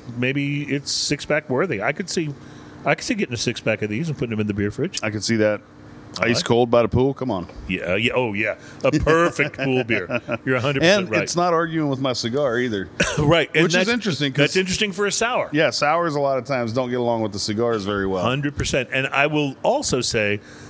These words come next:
Speaker 1: that when it comes to pool beers, I think we should maybe work on doing a list. I've got a list that I ha-, we haven't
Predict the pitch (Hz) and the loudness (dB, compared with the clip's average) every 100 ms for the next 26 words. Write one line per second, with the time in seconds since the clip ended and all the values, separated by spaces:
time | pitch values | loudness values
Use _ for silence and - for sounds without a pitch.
0 | - 113 131 123 - 120 143 139 - - | -10 2 4 4 0 -4 0 -2 -4 -6
1 | 190 214 202 - 180 151 - 165 151 127 | -4 -2 -2 -2 -2 -2 -2 0 0 0
2 | 113 104 - - 202 254 233 220 131 147 | 0 0 -4 -4 -4 -4 -6 -4 -4 -4
3 | - 120 117 113 110 104 107 110 104 98 | -4 -4 -2 -2 -2 -2 -2 0 0 -2
4 | - - - - 127 131 110 104 92 - | -6 -16 -18 -4 0 2 2 0 0 -2
5 | - - - - 127 127 127 240 285 247 | -6 -8 -18 -4 0 0 0 -2 0 0
6 | 143 131 - 123 120 147 139 170 220 185 | 2 0 0 0 2 2 2 2 2 -2